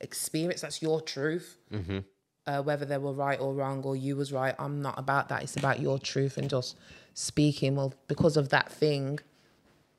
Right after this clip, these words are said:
Speaker 1: that's how it impacted me and made me feel, like, cold or dead or whatever. And
Speaker 2: You know, you know what it is? That, like, we, we're gonna go,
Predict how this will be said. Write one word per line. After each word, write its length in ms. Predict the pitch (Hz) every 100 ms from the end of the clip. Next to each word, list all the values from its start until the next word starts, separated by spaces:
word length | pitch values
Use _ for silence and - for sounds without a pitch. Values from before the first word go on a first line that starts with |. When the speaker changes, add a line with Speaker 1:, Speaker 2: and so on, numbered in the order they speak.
| _
Speaker 1:
that's 180 | 143 -
how 160 | 156 147
it 120 | 135
impacted 500 | 143 151 165 - -
me 160 | 160 151
and 100 | 147
made 220 | 143 147
me 80 | 143
feel, 340 | - 151 156
like, 440 | 156 143 135 - -
cold 500 | - 139 156 160 143
or 160 | 135
dead 340 | 131 143 151 147
or 120 | 135
whatever. 320 | 139 - 147 156 143
And 140 | 139 - - - - - - - - -
Speaker 2:
You 160 | 123 147
know, 100 | 143
you 100 | 160
know 80 |
what 100 | 165
it 40 | 147
is? 180 | 104 - -
That, 200 | - 73
like, 160 | - -
we, 200 | 87 104 -
we're 140 | 98 95
gonna 280 | 110 110 90
go, 340 | 95 90